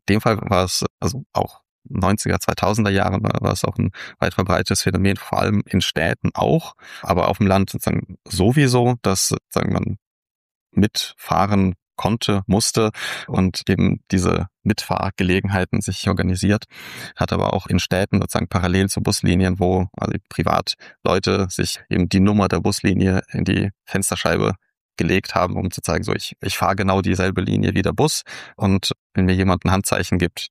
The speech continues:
dann halte ich und nehme die Leute mit, eben zu einem etwas höheren Preis als der Bus, aber vielleicht auch nicht so teuer,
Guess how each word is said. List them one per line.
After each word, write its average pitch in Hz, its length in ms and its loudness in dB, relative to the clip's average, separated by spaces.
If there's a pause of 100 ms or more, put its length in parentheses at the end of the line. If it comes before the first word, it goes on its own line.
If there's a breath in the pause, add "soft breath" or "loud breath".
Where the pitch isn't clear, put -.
dann - 320 -2 (440)
halte 87 240 0
ich - 160 -4
und 95 300 -4 (320)
nehme 92 120 4
die - 80 0
Leute - 280 0
mit, 87 160 0 (500 loud breath)
eben 87 300 0 (300)
zu - 160 0
einem 90 300 2 (200)
etwas - 380 -2
höheren 139 300 2
Preis - 340 -2
als 101 180 -4
der - 100 -2
Bus, 101 280 0
aber 95 340 0
vielleicht - 340 -2
auch - 180 -6
nicht 85 120 2
so - 100 0
teuer, - 300 -2